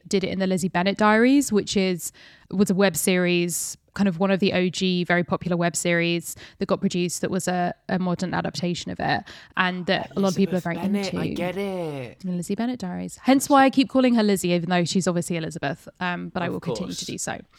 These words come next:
Speaker 2: Joel Kim Booster, uh, Noah, the nurse.
Speaker 1: Yes, indeed. So, okay, let's, I, we skipped ahead, which is kind of you have to do if we're talking about the context of this being, like, a Pride and Prejudice adaptation, kind of talking a little bit about the plot points. But I think what makes sense is if we go through the plot now and I can sprinkle in some more Jane Austen,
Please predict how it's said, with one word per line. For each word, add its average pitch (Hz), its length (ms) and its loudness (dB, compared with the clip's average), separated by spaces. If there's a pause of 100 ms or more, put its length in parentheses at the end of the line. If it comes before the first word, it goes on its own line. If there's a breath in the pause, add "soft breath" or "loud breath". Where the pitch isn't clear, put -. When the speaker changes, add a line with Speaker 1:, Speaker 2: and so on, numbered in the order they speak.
(160 loud breath)
Speaker 2:
Joel 165 220 6
Kim 139 180 -4
Booster, 123 600 -4
uh, 113 240 -8
Noah, 143 480 0
the 147 120 0
nurse. 135 340 -4 (520 soft breath)
Speaker 1:
Yes, 175 260 0
indeed. 190 380 -2 (300 loud breath)
So, 277 320 4
okay, 240 240 0
let's, 285 300 0
I, 247 100 0
we 247 180 -2
skipped - 260 -2
ahead, 214 400 4
which 220 200 6
is 254 200 4 (280)
kind 269 180 6
of 240 100 0
you 220 120 2
have 202 160 0
to 190 80 -4
do 196 120 4
if 180 120 -2
we're 196 100 2
talking 196 240 2
about 175 160 4
the - 60 -8
context 190 360 0
of 185 80 -4
this 185 160 -2
being, 180 200 2
like, 175 140 -2
a - 40 -4
Pride 180 240 2
and 180 80 -2
Prejudice 208 380 4
adaptation, 185 680 0 (560 loud breath)
kind 240 160 6
of 220 80 6
talking 208 320 2
a 196 60 2
little 175 140 2
bit 190 100 0
about 180 180 0
the 190 80 -4
plot - 180 0
points. 185 220 0
But - 120 2
I - 20 6
think 262 200 6
what 233 120 6
makes 214 160 0
sense 196 240 -2
is 185 80 -2
if 190 100 -2
we 202 100 0
go 294 200 6
through 262 140 -4
the 214 100 -2
plot - 200 -2
now 180 380 2
and 190 80 -6
I 190 80 -4
can 196 140 -6
sprinkle 202 400 -2
in 185 140 0
some 185 120 0
more 175 220 2
Jane 175 200 2
Austen, 175 600 -2